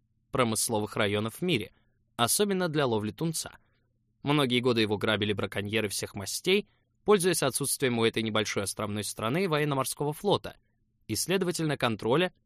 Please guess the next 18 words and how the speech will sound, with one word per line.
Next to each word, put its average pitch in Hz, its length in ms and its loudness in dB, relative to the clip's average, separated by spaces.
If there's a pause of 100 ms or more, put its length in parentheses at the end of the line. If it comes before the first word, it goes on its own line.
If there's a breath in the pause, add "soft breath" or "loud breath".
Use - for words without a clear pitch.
(140)
с - 160 -4
ее 104 160 0
стороны. 117 380 -2 (580)
Проходя 196 340 2
военную 180 300 2
службу 151 480 0
в - 80 -10
Полинезии, 143 680 0 (280)
я 196 180 4
наблюдал 180 400 2
работу 160 320 2
миссий, 143 380 0
запрещавших 147 680 -4
тайваньским, 113 640 -2
корейским 113 580 -2 (280)
и 127 80 2
японским 110 680 0
траулерам 131 640 2